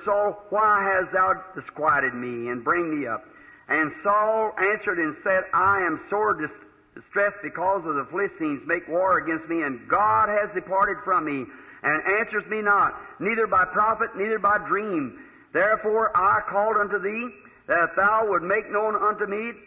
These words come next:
what I should do." And then said Samuel, "Wherefore dost thou ask me, seeing that the Lord has departed from thee, and, and is become thine enemy?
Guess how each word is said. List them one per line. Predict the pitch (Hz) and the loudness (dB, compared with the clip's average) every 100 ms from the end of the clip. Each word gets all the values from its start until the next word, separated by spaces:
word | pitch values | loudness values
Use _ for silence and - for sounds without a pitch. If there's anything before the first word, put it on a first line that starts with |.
| - | -8
what | 151 196 | 0 0
I | - 202 208 | 4 2 0
should | 214 180 | -6 0
do." | 175 131 - - - | 0 -2 -10 -20 -6
And | 139 151 151 143 117 - - _ | 0 2 2 0 -6 -20 -20 _
then | 175 233 240 | 0 0 -2
said | 214 190 - | -2 -2 0
Samuel, | 185 180 196 202 - - | 0 2 0 -4 -8 -4
"Wherefore | 254 311 285 262 262 | -2 -2 -2 -2 2
dost | 208 185 | 0 2
thou | 233 247 247 | 2 2 2
ask | 262 262 | 0 -2
me, | - 330 285 170 - | -4 -4 -4 -8 -6
seeing | 208 196 | -4 0
that | 175 | -2
the | 160 | 0
Lord | 170 170 | 2 2
has | 160 160 | 2 0
departed | 156 151 160 156 143 | -4 -4 0 0 0
from | 156 147 | -2 0
thee, | 143 170 254 277 - - - _ _ | 0 -2 -4 -14 -20 -20 -20 _ _
and, | 147 175 185 - - - _ _ _ _ _ _ _ _ | 0 2 0 -4 -16 -20 _ _ _ _ _ _ _ _
and | 160 190 | 0 0
is | 190 - | -2 -2
become | 175 190 196 185 | -4 0 0 2
thine | 170 165 | 2 2
enemy? | 165 185 240 285 | 0 -2 -2 -8